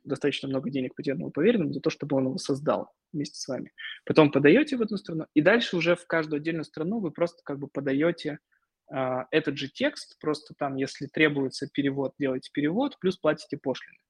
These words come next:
Ну и там какую-то небольшую денежку патентному поверенному в этой стране. Ну и, соответственно, как бы отвечая на вопрос, да, то есть в любом случае нужно подать сначала в одну страну, нужно определиться с этой юрисдикцией. Если вы ориентированы на зарубеж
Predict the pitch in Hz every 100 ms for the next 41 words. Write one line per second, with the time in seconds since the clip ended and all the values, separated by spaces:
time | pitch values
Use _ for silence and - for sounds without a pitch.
0 | _ 220 180 - 139 - 156 180 139 135
1 | 131 - 160 143 147 - - 139 139 143
2 | 143 143 156 156 139 - 127 - - -
3 | - - _ _ _ _ _ - 175 135
4 | 131 - 151 190 - 160 151 147 139 139
5 | 160 170 151 135 233 240 160 320 151 -
6 | _ _ _ _ _ - 165 170 151 143
7 | 143 151 135 131 139 131 139 143 131 131
8 | 135 143 175 214 247 156 160 151 151 165
9 | - 151 143 135 143 143 147 - - 147
10 | - 143 143 240 160 147 135 131 135 139
11 | 135 135 -